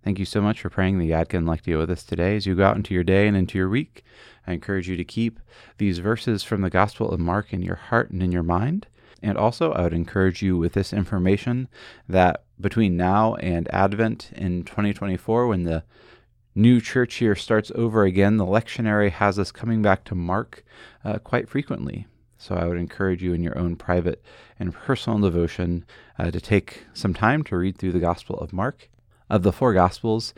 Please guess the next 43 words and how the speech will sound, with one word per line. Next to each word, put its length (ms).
uh, 140
Mark 320
is 320
the 120
shortest 380
Gospel 360
that 100
we 80
have. 420
It's 160
a 120
quick 320
read, 360
uh, 160
but 160
it 100
is 160
a 120
very 240
powerful 500
read. 300
And 100
I 40
encourage 400
you 80
to 100
read 160
through 220
it 80
and 100
to 60
see 240
how 180
these 380
passages 560
that 100
we're 100
going 220
to 60
hear, 460
uh, 140
fit 200
together. 500